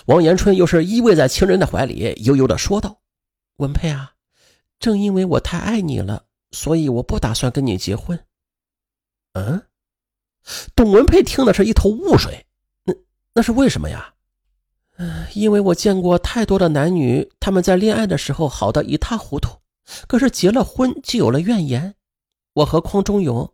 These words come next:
你和刘英不都是这样吗？”接着，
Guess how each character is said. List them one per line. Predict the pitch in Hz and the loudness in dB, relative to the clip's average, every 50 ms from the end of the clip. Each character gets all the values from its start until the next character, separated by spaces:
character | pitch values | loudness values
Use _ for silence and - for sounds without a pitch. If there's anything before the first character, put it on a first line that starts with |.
| _ _ - | _ _ -2
你 | 180 180 | 0 0
和 | - - 202 | 0 0 -2
刘 | 202 180 147 160 185 | -2 0 -2 -2 -4
英 | 185 196 220 233 240 233 _ _ | -4 -6 -6 -8 -8 -10 _ _
不 | - 240 | -4 -2
都 | - 240 | -2 -2
是 | - - | -2 -4
这 | - - 226 208 | -6 -4 -4 -4
样 | 196 196 196 | -4 -4 -6
吗？” | 185 185 - _ _ _ _ _ _ _ _ _ _ _ _ _ _ _ _ _ _ _ _ _ _ _ _ _ _ _ | -10 -14 -20 _ _ _ _ _ _ _ _ _ _ _ _ _ _ _ _ _ _ _ _ _ _ _ _ _ _ _
接 | - 277 285 | 0 0 0
着， | - - | 0 -2